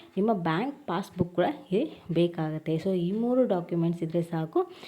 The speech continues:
ನಿಮಗೆ ಆರಾಮ್ಸಾಗಿ ಸಾವಿರದ ಇನ್ನೂರು ರೂಪಾಯಿ ಸಂಧ್ಯಾ ಸುರಕ್ಷಾ ಯೋಜನೆಯಿಂದ ಸಾವಿರದ ಇನ್ನೂರು ರೂಪಾಯಿ ಪ್ರತಿ ತಿಂಗಳು ಕೂಡ ನಿಮ್ಮ ಒಂದು ಖಾತೆಗೆ ಹಣ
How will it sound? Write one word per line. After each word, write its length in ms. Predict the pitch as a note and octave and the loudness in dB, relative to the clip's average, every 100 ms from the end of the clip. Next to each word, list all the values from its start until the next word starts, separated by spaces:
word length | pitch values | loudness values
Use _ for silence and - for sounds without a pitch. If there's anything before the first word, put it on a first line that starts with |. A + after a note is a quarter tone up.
| - - | -16 0
ನಿಮಗೆ 220 | G3 A#3 | 0 0
ಆರಾಮ್ಸಾಗಿ 760 | - F3+ D#3+ F3+ G#3 - F3 A#3+ | -2 0 2 2 0 0 0 0
ಸಾವಿರದ 440 | A#3+ F3 E3+ F#3 | -2 -2 0 0
ಇನ್ನೂರು 460 | - E3+ E3+ F#3 F3 | 2 4 4 4 2
ರೂಪಾಯಿ 200 | F3 B3 | -2 -2
ಸಂಧ್ಯಾ 380 | G3 E3 F3 G3+ | 0 2 2 2
ಸುರಕ್ಷಾ 440 | F3 D#3+ E3 F#3 | 0 -2 -2 -4
ಯೋಜನೆಯಿಂದ 580 | D#3+ D#3+ E3+ E3+ D#3+ F3+ A3+ | 0 2 2 2 2 0 -2
ಸಾವಿರದ 320 | F#3+ E3 E3+ | -2 0 0
ಇನ್ನೂರು 340 | E3+ D#3 D#3+ D#3 | 0 0 0 -2
ರೂಪಾಯಿ 180 | A#3+ A#3+ | -4 -2
ಪ್ರತಿ 340 | D#3+ D#3 A#3 | -2 0 -2
ತಿಂಗಳು 360 | A#3 F#3 E3+ E3+ | 0 0 0 0
ಕೂಡ 120 | F#3 | -2
ನಿಮ್ಮ 300 | B3 E3+ E3+ | 0 2 2
ಒಂದು 180 | E3 D#3+ | 2 0
ಖಾತೆಗೆ 460 | E3+ D#3 D3+ D#3+ D#4+ - - - | -2 -6 0 0 0 -2 -18 -14
ಹಣ 200 | - F3 | 0 2